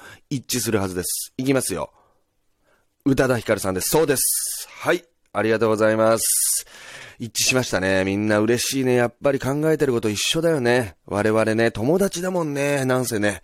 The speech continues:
うん、ちょっと、あの、宇多田ヒカルさん以外のヒカルを想像してた方は、えー、脱落です。残念でした。えー、次回以降、おー、こういうチャンスあったらものにしていきましょ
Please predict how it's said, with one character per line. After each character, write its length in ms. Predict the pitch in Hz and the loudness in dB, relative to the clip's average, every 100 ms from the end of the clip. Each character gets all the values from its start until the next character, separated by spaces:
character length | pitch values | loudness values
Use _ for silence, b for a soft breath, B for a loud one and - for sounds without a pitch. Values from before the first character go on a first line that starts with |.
| B B B B B - | B B B B B 0
う 260 | 120 123 | 4 4
ん、 20 | 131 | 4
ち 60 | |
ょ 40 | 208 | 2
っ 20 | |
と、 120 | 175 B B B | 0 B B B
あ 160 | 117 | -2
の、 120 | 113 | 2
宇 60 | 110 | 2
多 140 | 143 | 2
田 80 | 143 | 2
ヒ 60 | 135 | 2
カ 100 | 143 | 0
ル 80 | 143 | 0
さ 140 | 147 | 0
ん 60 | 147 | 0
以 40 | |
外 120 | 147 | 0
の 80 | 120 | -2
ヒ 100 | - | -6
カ 180 | 117 113 | -2 2
ル 540 | 110 110 107 104 92 | 6 6 8 6 6
を 80 | 123 | 4
想 260 | 113 117 113 | 0 -2 0
像 200 | 110 110 | 0 0
し 100 | - | -2
て 140 | 110 | -2
た 180 | 101 92 | -2 -6
方 480 | - 101 - 113 104 | -8 -12 -2 0 2
は、 240 | 113 104 B B B B - | 2 0 B B B B -10
え 100 | 104 | -6
ー、 40 | |
脱 240 | - - | -2 0
落 200 | 101 90 | -2 -4
で 80 | 82 | -6
す。 460 | 85 - - - - | -2 0 0 -4 -6
残 200 | - 92 | -8 -8
念 100 | 85 | -10
で 60 | 78 | -10
し 80 | - | -12
た。 160 | - _ _ _ _ _ - | -12 _ _ _ _ _ -12
え 400 | 92 95 92 92 | -10 -8 -8 -8
ー、 40 | 101 | -8
次 100 | - | -2
回 180 | 185 185 | 0 0
以 20 | |
降、 200 | - - | -2 -6
お 460 | - 92 78 78 67 | -8 -14 -12 -12 -12
ー、 40 | - | -4
こ 80 | |
う 20 | 107 | -2
い 20 | |
う 20 | |
チ 100 | - | 0
ャ 60 | 117 | -2
ン 60 | |
ス 120 | 101 107 | 0 -2
あ 40 | |
っ 80 | - | -4
た 120 | - | -2
ら 120 | 123 | 0
も 140 | 107 101 | 2 2
の 120 | 101 | 0
に 100 | 101 | -2
し 80 | - | -4
て 100 | 95 | -6
い 60 | |
き 120 | 85 87 | -6 -8
ま 120 | 87 | -6
し 100 | - | -6
ょ 140 | 82 | -6